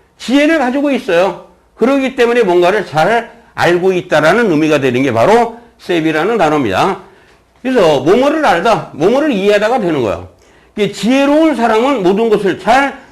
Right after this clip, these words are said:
이해하고 이해했기 때문에 잘 알고 있다라는 얘기예요. 그래서 어근 여러분들이 셉, 셉, 쌉, 솝, 요거를 완벽하게 암기하시기 바랍니다. 여러분들, 이 소포모어라는 게 뭐예요?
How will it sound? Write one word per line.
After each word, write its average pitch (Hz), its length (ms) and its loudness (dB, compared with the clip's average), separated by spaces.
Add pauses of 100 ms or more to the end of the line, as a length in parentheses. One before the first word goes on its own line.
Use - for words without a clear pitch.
(160)
이해하고 185 800 2
이해했기 254 460 0
때문에 208 320 0
잘 254 460 0 (200)
알고 240 360 0
있다라는 220 460 0
얘기예요. 156 640 2 (180)
그래서 156 220 -2
어근 202 280 2
여러분들이 196 540 0 (240)
셉, 196 320 -4 (480)
셉, 214 480 -2 (540)
쌉, 139 240 -2 (800)
솝, - 440 -2
요거를 220 460 2 (440)
완벽하게 208 600 0
암기하시기 160 460 -2
바랍니다. 156 680 0 (840)
여러분들, 240 300 0
이 - 40 -12
소포모어라는 294 840 0
게 254 100 0
뭐예요? 123 480 -2